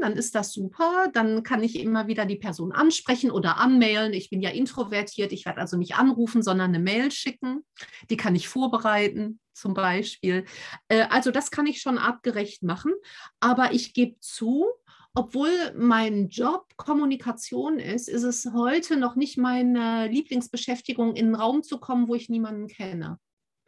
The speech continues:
Wenn ich einen Vortrag halte, super wieder, dann habe ich eine Funktion, ne? Die Leute kommen eh auf mich zu. Aber auf so einer Veranstaltung, wenn ich zum Weiterbilden irgendwo bin und ich kenne da niemanden, dann fühle ich mich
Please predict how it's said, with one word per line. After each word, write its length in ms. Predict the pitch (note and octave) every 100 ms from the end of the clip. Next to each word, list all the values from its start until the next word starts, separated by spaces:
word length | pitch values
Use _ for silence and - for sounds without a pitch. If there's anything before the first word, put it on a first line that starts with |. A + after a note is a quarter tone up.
| _ _ _ -
Wenn 120 | A#3+
ich 120 | B3+
einen 100 | A#3+
Vortrag 480 | - D#4 E4 D4+ D4+
halte, 520 | B3+ B3+ - C4 A#3+ -
super 560 | E3+ A3+ A#3+ E4 D#4+
wieder, 380 | C#4 D4+ F4 F#4+
dann 160 | F#4+ B3+
habe 140 | B3+
ich 100 | C4
eine 80 | A#3
Funktion, 800 | A3+ G#3 F#3+ - - F#3 B3 F#4
ne? 100 | D4+
Die 100 | C4
Leute 280 | A3 A#3 A#3+
kommen 260 | A#3+ A#3+ A#3
eh 180 | A3+ A#3+
auf 220 | F3+ -
mich 260 | F#3 -
zu. 280 | - G3+ C4+ - - - -
Aber 220 | - B3 -
auf 100 | -
so 120 | D4
einer 180 | D4 A#3+
Veranstaltung, 960 | - - G4 B4 - G3 F3+ G3+ F#3+
wenn 140 | G3+
ich 120 | A3+ A3+
zum 180 | A3
Weiterbilden 720 | G3+ A3+ F#4 F4 A3 F#3+ F#3 G3
irgendwo 540 | F3+ F#3+ G3+ - F#3+
bin 260 | E3+ G3+ F#4 - _ - - _
und 200 | - C4
ich 180 | - A#3+
kenne 220 | - E4 A4+ A4+
da 160 | A3+
niemanden, 800 | F#3+ F#3+ F#3 F#3 F3+ F#3 G3 C4+ F#4
dann 160 | A#3
fühle 280 | A3+ A3 C4
ich 160 | E4 D#4+
mich 320 | E4+ -